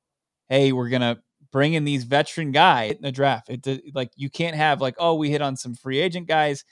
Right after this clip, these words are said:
and then we missed in the draft." Like, you have to, there has to be one offseason that Steve Keim aces the test. He hasn't done it yet.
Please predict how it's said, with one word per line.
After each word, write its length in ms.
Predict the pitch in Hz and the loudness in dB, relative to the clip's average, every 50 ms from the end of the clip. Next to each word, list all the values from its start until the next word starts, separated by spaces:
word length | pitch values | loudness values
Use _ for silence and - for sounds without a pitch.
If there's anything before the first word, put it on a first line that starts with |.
| _ _ _ - | _ _ _ -6
and 100 | 127 131 | -4 -2
then 80 | 131 | 0
we 80 | 131 127 | 0 0
missed 280 | 127 123 117 - - | 0 -2 -4 -4 -6
in 60 | 120 120 | -6 -6
the 80 | 117 | -6
draft." 320 | 107 - 113 104 98 - - | -4 -4 -6 -6 -6 -6 -8
Like, 140 | 120 113 - _ _ _ _ _ _ _ _ _ _ - | -8 -8 -10 _ _ _ _ _ _ _ _ _ _ -8
you 160 | 139 139 139 | -4 -2 2
have 260 | 139 147 160 160 - | 4 4 4 4 4
to, 180 | - 170 151 - | 2 2 2 2
there 120 | 147 151 | 2 2
has 160 | 156 165 - - | 2 0 0 -2
to 60 | 156 | -2
be 100 | 143 131 | -2 -2
one 240 | 120 123 143 165 170 | 0 0 0 0 0
offseason 680 | 151 156 165 156 - - 143 123 113 104 110 101 87 _ _ _ _ _ _ _ | 0 0 -2 -2 -4 -8 -8 -8 -8 -10 -14 -18 -18 _ _ _ _ _ _ _
that 100 | 127 123 - | -8 -6 -4
Steve 240 | - 147 143 127 - | -2 -2 -2 -2 -2
Keim 520 | - 151 170 165 143 123 117 107 107 - _ _ _ _ _ | -2 0 2 2 2 2 0 -4 -6 -10 _ _ _ _ _
aces 400 | 120 135 139 117 - 135 127 - | -4 -4 -4 -2 -4 -6 -8 -8
the 120 | - 120 | -10 -10
test. 480 | - - 135 123 104 - - - - _ _ _ _ | -2 2 2 2 2 0 -6 -16 -20 _ _ _ _
He 80 | 135 | -2
hasn't 240 | 143 139 131 127 120 | 0 0 0 -2 -2
done 180 | 127 123 117 101 | -2 -2 -2 -4
it 20 | |
yet. 160 | - - - | -8 -14 -16